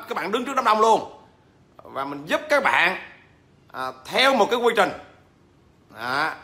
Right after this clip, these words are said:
trong vòng vài phút thôi. À, khoảng năm phút đổ lại thôi thì tự nhiên các bạn thấy các bạn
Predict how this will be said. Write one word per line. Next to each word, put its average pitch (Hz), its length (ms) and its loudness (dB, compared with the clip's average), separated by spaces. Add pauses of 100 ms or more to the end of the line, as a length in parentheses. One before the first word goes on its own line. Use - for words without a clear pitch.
(100)
trong 233 140 -2
vòng 220 180 4
vài 220 220 4
phút 294 160 2
thôi. 262 220 6 (1120)
À, 147 380 -2 (100)
khoảng 226 160 -4
năm 302 140 2
phút 311 100 -2
đổ 294 100 8
lại 220 220 6
thôi 247 200 6
thì 185 120 -2
tự 220 60 0
nhiên 233 140 -6
các 240 60 -2
bạn 175 140 -4
thấy 226 140 -6
các 254 60 -6
bạn 139 100 -4